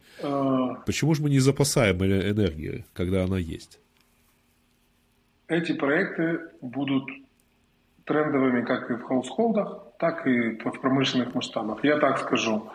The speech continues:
Speaker 1: Ну, давай, у нашей группы, ну, в которую входит Ясно, был такой проект.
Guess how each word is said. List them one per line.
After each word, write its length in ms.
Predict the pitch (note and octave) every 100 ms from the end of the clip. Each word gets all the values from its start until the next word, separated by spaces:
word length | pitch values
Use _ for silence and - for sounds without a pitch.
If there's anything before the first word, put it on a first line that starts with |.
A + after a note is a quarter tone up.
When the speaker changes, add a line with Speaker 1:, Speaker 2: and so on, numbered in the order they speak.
| - - - -
Speaker 1:
Ну, 400 | F3 B2 G#2 -
давай, 380 | C#3+ C3 B2+ A#2+ A#2+ -
у 100 | D#3
нашей 420 | D#3 E3+ C#3+ C#3 C3
группы, 540 | E3 A3 - B2 - C#3+
ну, 100 | A2+
в 80 |
которую 360 | - - A#2 A2
входит 360 | - A#2+ A2+ C3
Ясно, 460 | D#3 F#3+ - A#2
был 300 | A2 A2 C#3+
такой 280 | C3 G#2+ A#2+ B2+
проект. 500 | C#3 G#3 - -